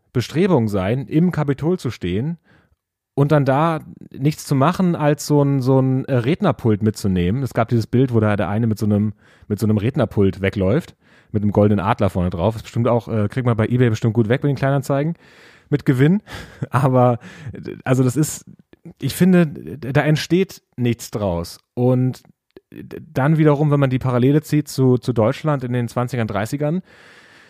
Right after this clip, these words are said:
ich glaube, in den zwanzigern sind auch viele Sachen vorgefallen, wo man dachte, ja, äh, klar, ist schlimm, ist blöd, aber das führt doch zu nichts. Und, äh, vielleicht wurde erst zehn, zwölf Jahre später klar,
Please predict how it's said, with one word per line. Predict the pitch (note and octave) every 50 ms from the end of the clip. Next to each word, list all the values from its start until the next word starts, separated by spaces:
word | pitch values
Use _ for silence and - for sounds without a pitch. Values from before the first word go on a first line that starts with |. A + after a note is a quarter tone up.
| _ _ _ _ _ _ _ _ _ _ _ _
ich | C#3+ C3 -
glaube, | C3+ B2 C#3+ D3+
in | D#3+
den | D3+ C#3+
zwanzigern | - - C3 D#3+ E3+ - E3 D#3 D3+ C3+
sind | C#3+
auch | C#3+ C3 D#3 -
viele | - F3+ D#3 C3
Sachen | A#2 B2 A#2+ A2+ A2+
vorgefallen, | - B2+ A#2+ A#2 A#2+ - - A#2 A2+ A#2 A2+
wo | A#2
man | A#2+ A#2 G#2+
dachte, | G#2 A2 A2+ - - C#3 C#3 C#3 C#3+ C#3+ A2
ja, | B2 A#2+ A#2+ B2+ C3+ A#2
äh, | C3 - F2+ A#2+
klar, | B2 - C3 C3+ C#3 B2+
ist | C3 -
schlimm, | - - D3+ E3 F3+ F#3
ist | D3+ D3 -
blöd, | - B2 B2+ C#3+ D#3 D#3 - _ _ _
aber | C3 B2+ C3
das | A#2+ A#2 -
führt | - F#3+ G#3+ F#3
doch | C3+ -
zu | - -
nichts. | F#2+ F2 E2+ F2 - - - - - _ _ _ _ _ _ _ _ _
Und, | _ B2 A#2+ B2 B2+ A#2+ -
äh, | A#2+ B2+ A#2+ A#2+ A#2+ G#2+
vielleicht | - - B2+ C3 C#3+ C#3+ -
wurde | B2+ C#3+ D3 C#3
erst | A2+ B2+ C3 C3 B2+ - _ -
zehn, | - C#3 C#3 C#3+ D3 D3 C#3+ C#3 C#3 B2+
zwölf | - - - B2+ C3+ C3 -
Jahre | B2 A#2+ B2+ B2+ B2
später | - - C#3 D3+ - C3 G#2 G2
klar, | - - G#2 G2 F#2+ F#2+ G#2 A#2+ C#3+ D3+